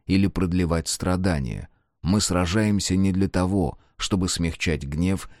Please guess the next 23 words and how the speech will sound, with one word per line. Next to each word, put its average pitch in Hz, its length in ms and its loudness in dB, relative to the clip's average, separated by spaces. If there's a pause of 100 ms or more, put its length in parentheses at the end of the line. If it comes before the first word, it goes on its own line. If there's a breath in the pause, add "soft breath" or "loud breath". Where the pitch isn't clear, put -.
или 110 360 4
удовлетворять 87 760 0
жажду 82 400 -2
мести. 80 520 -4 (380)
Мы 110 160 4
сражаемся 92 680 0
не 90 140 2
ради 95 240 0
богатства 87 800 -2 (160 soft breath)
или 95 180 2
повышения 87 640 0
социального 80 640 -2
статуса. - 680 -6 (380)
Мы 98 160 2
сражаемся 82 800 0
для 67 140 -6
того, 71 440 -2 (240)
чтобы 92 340 0
остальным 101 560 0
не 120 120 2
пришлось 85 680 -2
этого 80 420 -4
делать». 65 540 -6